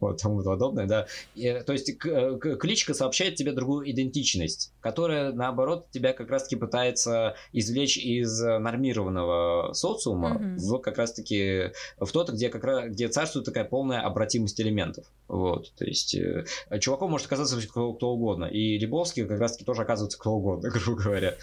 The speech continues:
Speaker 1: да? Э, вот, но одновременно с этим этот персонаж, э, становится каноничным как раз-таки в культурологическом пространстве, и, и из, э, такого, э, иконического, но пустотного, э, типа он превращается как раз-таки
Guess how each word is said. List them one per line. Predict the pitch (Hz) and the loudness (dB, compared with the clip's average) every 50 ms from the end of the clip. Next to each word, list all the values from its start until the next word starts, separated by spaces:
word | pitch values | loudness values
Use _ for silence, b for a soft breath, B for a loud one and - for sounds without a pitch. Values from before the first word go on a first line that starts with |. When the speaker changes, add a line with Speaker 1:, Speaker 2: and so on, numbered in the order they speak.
| B B B B B B B | B B B B B B B
Speaker 1:
да? | - 95 110 147 170 170 B B B B B - | 0 2 2 2 2 -2 B B B B B -4
Э, | 110 110 107 107 107 | -2 0 0 2 0
вот, | 107 110 127 117 110 | 0 2 0 0 0
но | 135 147 | 0 0
одновременно | 151 151 151 147 151 151 151 147 | 0 0 0 0 0 0 0 2
с | 139 - | 2 0
этим | 220 214 190 160 143 | 0 0 0 0 2
этот | 123 139 147 139 - | 0 0 -2 -2 -2
персонаж, | 156 131 - 151 165 185 190 - 147 | -2 -2 0 0 0 2 2 2 2
э, | 127 117 | 2 0
становится | 110 - - 131 139 143 139 131 - 135 135 131 131 123 123 120 117 113 98 - | 0 0 0 0 0 0 0 0 0 2 2 4 4 4 2 2 0 0 0 0
каноничным | 131 131 131 120 160 214 196 - - 127 113 101 | 0 2 2 2 0 2 2 2 2 2 0 0
как | 110 101 | 0 0
раз-таки | 127 127 127 - - 113 | 0 0 0 0 -4 -4
в | - | -2
культурологическом | - 127 117 - 123 127 131 135 135 123 113 - - - 117 - | -2 -4 -2 0 0 2 2 2 0 0 -2 -2 -2 -2 -2 0
пространстве, | 110 104 - - 147 190 202 202 196 - - 90 - - - B B B B B B B B B _ - | 0 0 0 0 -2 0 0 -2 -2 0 0 0 0 -2 -4 B B B B B B B B B _ -2
и, | 131 120 | 0 0
и | 117 123 117 - 156 156 160 156 156 - - 143 139 147 143 | 0 0 -2 -2 0 2 2 2 0 -2 -2 0 0 2 2
из, | 135 127 123 123 131 | 0 0 0 0 2
э, | 131 127 123 123 123 123 123 120 120 117 113 113 | 2 2 4 4 2 2 2 2 2 2 2 0
такого, | - - - 131 127 120 117 107 107 104 104 101 104 | 0 0 2 2 2 2 2 2 2 2 2 2 2
э, | 98 - 135 | 0 -2 -2
иконического, | 117 139 139 139 131 - 113 104 - - 110 101 98 98 95 95 92 87 - 123 | 0 0 0 0 0 -2 -2 -4 -2 -2 0 2 2 2 2 2 0 -2 -2 -2
но | 123 135 131 | 0 0 0
пустотного, | - 151 147 139 - 160 147 - 123 117 110 107 104 98 98 95 92 92 90 90 90 87 87 95 98 101 | 0 -2 -4 -4 0 -2 -2 0 0 0 2 2 2 4 4 4 2 2 2 2 2 0 0 -2 0 0
э, | 98 - | 0 2
типа | - 196 226 226 - 123 104 95 90 90 87 - | 2 0 0 2 2 2 2 4 2 2 0 0
он | - 123 156 170 | -2 -2 -2 -2
превращается | 165 135 127 117 - - 143 135 - - | 0 0 0 0 2 0 0 -2 -2 -2
как | 113 98 | -2 0
раз-таки | 127 127 127 - - 123 117 | 0 0 0 0 -2 0 0